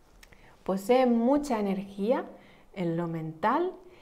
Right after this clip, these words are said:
y espiritual y también es una piedra que potencia y favorece el aura, incluso provoca sueños eróticos.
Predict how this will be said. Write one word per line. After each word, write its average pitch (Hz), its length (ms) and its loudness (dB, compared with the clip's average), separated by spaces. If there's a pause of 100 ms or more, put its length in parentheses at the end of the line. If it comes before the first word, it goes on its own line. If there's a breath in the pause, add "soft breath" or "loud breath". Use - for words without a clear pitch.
(240 loud breath)
y 202 140 0
espiritual 185 720 -2
y 233 80 -2
también 202 320 0
es 240 120 0
una 240 220 -2
piedra 233 320 0
que 196 140 -6
potencia 220 880 -4
y 214 140 -4
favorece 185 720 -4
el 175 260 -8
aura, 180 480 0 (560 soft breath)
incluso 220 480 0
provoca 220 400 -2
sueños 196 440 -4
eróticos. 170 440 -8